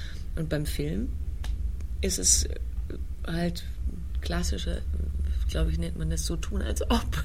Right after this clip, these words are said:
Also so wie in echt, versuchen so wie in echt zu sein.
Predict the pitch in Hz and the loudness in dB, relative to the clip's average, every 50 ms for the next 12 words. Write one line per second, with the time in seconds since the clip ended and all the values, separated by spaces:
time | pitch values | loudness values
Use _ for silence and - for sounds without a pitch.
0 | - - - - - - - - - - - 196 196 190 202 196 175 180 202 202 | 0 0 0 0 0 0 0 0 -2 0 2 4 6 8 8 8 8 8 8 8
1 | 190 190 196 202 - 196 190 - - 196 214 262 - - - - - - - 233 | 8 6 4 2 2 2 2 2 2 2 2 2 2 0 0 -2 -2 2 4 6
2 | 220 220 240 254 240 240 220 208 226 220 208 208 202 202 196 180 - - - - | 6 6 6 6 4 2 2 2 2 2 2 2 4 4 4 4 4 4 4 2
3 | - - - - 180 170 165 165 165 170 185 202 | 2 0 0 0 2 2 2 4 4 4 4 2